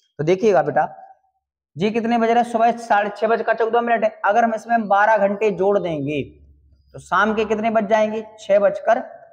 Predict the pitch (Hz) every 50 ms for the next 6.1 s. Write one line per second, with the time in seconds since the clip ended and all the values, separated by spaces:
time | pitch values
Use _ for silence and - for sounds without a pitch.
0 | _ _ _ _ _ _ _ _ _ _ _ - 165 185 180 202 208 214 208 196
1 | 202 214 233 240 240 240 233 220 208 180 160 151 151 143 139 135 143 143 139 -
2 | _ _ _ _ _ _ _ _ _ _ 180 190 240 226 202 165 196 220 226 220
3 | 262 262 269 262 262 254 262 233 - 220 240 240 233 240 240 233 247 233 196 196
4 | 202 202 208 202 185 165 147 135 135 165 - - - 170 185 202 226 226 233 220
5 | 220 - - - 220 - 233 226 233 233 233 233 233 233 240 247 240 233 220 214
6 | 208